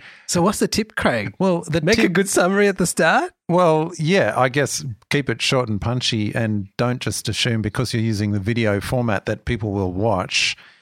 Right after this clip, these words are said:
Speaker 2: Um, I guess there are other things. Always use captions and that as well, as we, as we know on social, but it's really just about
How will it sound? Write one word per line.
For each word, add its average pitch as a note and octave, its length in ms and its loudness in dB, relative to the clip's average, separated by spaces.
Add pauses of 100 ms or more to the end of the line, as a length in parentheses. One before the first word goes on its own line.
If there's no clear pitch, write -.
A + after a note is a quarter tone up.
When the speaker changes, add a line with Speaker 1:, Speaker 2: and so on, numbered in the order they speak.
(300)
Speaker 2:
Um, C3 240 -2
I E3+ 80 0
guess G#3 200 -2
there D#3 100 2
are B2 120 4
other A2+ 140 -2
things. A#2 280 -4
Always G#2+ 200 0
use G2 140 -4
captions F#2+ 560 -4
and F#2 160 -4
that F#2 140 -2
as F2 180 -6
well, F2+ 180 -2
as F2 160 -6
we, G#2+ 200 -2
as G#2 340 -6
we G2+ 80 -4
know G2 180 -2
on F#2+ 100 -2
social, G#2+ 340 -4
but A2 220 -2 (460)
it's D#3 200 -4
really A#3 240 2
just C3 280 -4
about A#2+ 380 0